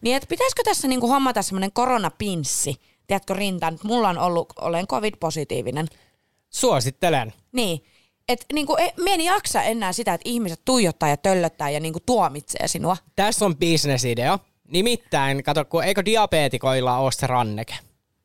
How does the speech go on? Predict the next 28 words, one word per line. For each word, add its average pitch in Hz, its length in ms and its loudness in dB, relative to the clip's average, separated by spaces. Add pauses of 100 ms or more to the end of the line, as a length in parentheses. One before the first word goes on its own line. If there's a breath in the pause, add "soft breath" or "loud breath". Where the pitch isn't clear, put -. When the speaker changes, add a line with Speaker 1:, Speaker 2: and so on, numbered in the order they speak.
Speaker 1:
Epileptikoilla 165 840 -2
on 165 80 -2
ainakin. 160 120 2 (160)
Speaker 2:
Okei, 117 200 -2
no 143 200 -2
niin. 190 260 0 (440 loud breath)
Niin 196 140 2
me 254 120 2
tehdään 160 420 0
pinssit 208 760 0
covid 160 280 0
yhdeksäntoista, 139 720 -2
että 139 160 -6
hei, 151 220 0
mulla 139 240 0
on 123 100 -2
ollut. 175 300 0
Ja 165 80 -4
tehdään 165 240 0
sit 180 180 -2
niinku 180 200 -2
tämmönen 165 300 0
valtakunnallinen 151 720 0
kampanja, 220 320 0
Speaker 1:
Niin. 151 100 2
Speaker 2:
että 151 140 -2
ihmiset 147 420 -4
ymmärtää. 123 480 -4